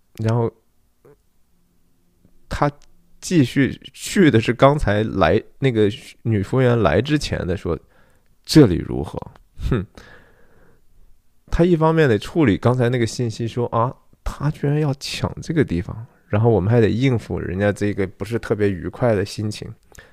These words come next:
等他走了之后，“哇，你没有，没有搞错啊，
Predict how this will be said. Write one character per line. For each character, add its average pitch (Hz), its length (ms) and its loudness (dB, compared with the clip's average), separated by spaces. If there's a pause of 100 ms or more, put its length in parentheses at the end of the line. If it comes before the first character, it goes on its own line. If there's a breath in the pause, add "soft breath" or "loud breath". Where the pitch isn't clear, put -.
等 104 140 -4
他 117 120 0
走 110 200 -6
了 - 140 -6
之 107 100 -8
后 113 120 -10
，“哇， - 80 -14 (640 soft breath)
你 151 160 0
没 156 140 2
有， 180 140 4
没 135 80 2
有 165 100 0 (140)
搞 - 140 2 (120)
错 131 320 0
啊， 92 240 -4